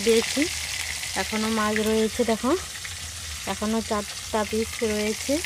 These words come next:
আর ওখানে চারটা ভাজা হচ্ছে। তো আমি মাছ ভাজা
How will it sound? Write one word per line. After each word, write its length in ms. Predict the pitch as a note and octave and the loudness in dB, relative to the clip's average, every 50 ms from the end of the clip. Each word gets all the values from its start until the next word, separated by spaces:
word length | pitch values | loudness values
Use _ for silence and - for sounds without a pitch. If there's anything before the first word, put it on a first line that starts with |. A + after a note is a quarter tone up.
| - - - - - - - - - - - F#3+ | -4 -6 -6 -6 -6 -6 -6 -6 -6 -4 0 2
আর 80 | G3 G3 | 2 2
ওখানে 260 | G3 - G#3 G3+ G#3 G#3 G#3 | 2 2 0 -2 -2 -2 0
চারটা 240 | G#3 G3+ - G#3+ G#3 G#3 G3+ | 0 0 0 0 0 0 0
ভাজা 200 | G#3 G#3 G#3 G#3 G#3+ G#3+ | 0 0 0 0 0 0
হচ্ছে। 340 | G#3 - - - - C4 C#4+ E4 - - - - - - - - - - - - - - - - - - - - - - | -2 -4 -4 -2 2 2 2 2 0 -2 -4 -4 -4 -8 -8 -6 -6 -6 -6 -6 -6 -6 -6 -6 -6 -6 -6 -8 -6 -4
তো 80 | F#3 F#3 F#3 F#3 F#3 F#3+ - - - - - - - - - - - - - - - - - - - - - G#3 | -4 -4 -2 -4 -4 -4 -4 -6 -6 -6 -8 -8 -8 -6 -6 -6 -6 -6 -8 -8 -8 -8 -8 -6 -6 -6 -4 -4
আমি 180 | G3+ G#3 G#3 G#3 G#3 G#3 G3+ G3 - - - - - - - - G#3 G3+ G#3 | -4 -2 -2 -2 -2 -2 -2 -4 -4 -6 -6 -6 -8 -8 -6 -4 -2 0 2
মাছ 180 | G3+ G3+ G#3+ G#3 A3 G#3+ | 4 4 4 2 0 0
ভাজা 220 | A#3 A3+ G3+ A3+ | 2 4 4 4